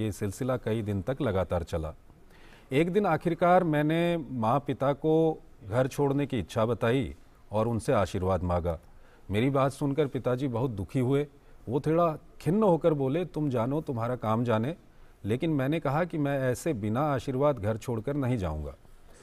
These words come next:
माँ को मेरे बारे में सब कुछ पता था ही। उन्होंने फिर मेरे मन का सम्मान किया। वो बोली कि जो तुम्हारा मन करे वही करो। हाँ, पिताजी की तसल्ली के लिए उन्होंने उनसे कहा कि वो चाहें तो मेरी जन्मपत्री किसी को दिखा लें।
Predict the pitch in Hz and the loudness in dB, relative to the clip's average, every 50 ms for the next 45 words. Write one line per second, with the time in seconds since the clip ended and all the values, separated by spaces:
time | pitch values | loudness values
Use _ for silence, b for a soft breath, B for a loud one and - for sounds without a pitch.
0 | B B B B - 95 104 117 143 151 - 175 165 160 160 170 151 151 147 151 | B B B B -2 2 4 4 4 2 2 0 0 2 2 2 4 4 4 4
1 | 156 165 165 143 - 131 120 - 156 143 - - 123 104 - 135 123 - 117 110 | 2 2 0 -2 -2 -4 -4 -4 -6 -6 -4 -6 -4 -2 0 -2 0 0 0 2
2 | 107 139 175 143 80 80 - 107 107 113 123 123 131 123 - 131 123 113 107 107 | 2 2 2 0 0 -2 -4 -4 -2 -2 -2 -2 -2 -4 -4 -4 -2 -2 0 0
3 | 110 113 104 104 101 113 127 - 120 - - 107 98 98 104 117 131 123 - 147 | 0 0 0 0 -2 -2 -2 -2 -4 -2 -2 -2 2 2 2 2 2 0 2 2
4 | 147 123 85 71 B B B B B B B B 101 107 120 101 98 104 117 131 | 2 2 2 -2 B B B B B B B B -2 -2 -2 0 0 -2 0 0
5 | 156 165 151 - 131 101 80 104 120 135 131 131 117 113 120 131 131 113 101 107 | 0 0 -2 -4 -6 -6 -4 -4 -4 -4 -4 -2 -2 0 0 0 0 0 0 -2
6 | 113 120 120 131 123 123 123 92 80 90 92 98 127 131 - 139 135 156 135 82 | -2 -2 -2 -2 0 0 0 0 0 0 -2 -2 -2 0 0 2 4 4 2 2
7 | - b b b b b b - - 110 117 - - 104 - 107 110 117 127 131 | -2 b b b b b b -4 -2 -2 -2 -2 -4 -4 -2 0 0 0 -2 -6
8 | - 127 - 110 101 - 120 113 127 143 143 - 143 139 147 160 165 147 127 120 | -6 -6 -6 -6 -4 -2 -2 -2 -2 -2 -2 -2 -2 0 0 2 2 2 0 0
9 | 110 107 117 117 117 120 117 110 - - 127 101 - 95 110 135 156 147 - 131 | -2 -2 -2 -2 -2 -2 -4 -4 -4 -6 -6 -4 -4 -2 -2 -2 -2 -4 -6 -6
10 | 113 113 104 - - 98 98 95 120 156 160 151 143 123 113 110 113 120 92 90 | -6 -6 -6 -4 -4 -2 -2 0 -2 -2 -2 -4 -4 -4 -2 -2 -2 -2 -4 -4
11 | 95 95 104 113 107 - 104 95 - 120 107 - 92 - - 104 - 107 85 82 | -2 -2 -2 -4 -4 -6 -6 -4 -4 -6 -6 -6 -8 -8 -8 -6 -6 -6 -6 -6
12 | 82 - 107 107 123 160 170 120 | -4 -2 0 0 2 0 -2 -2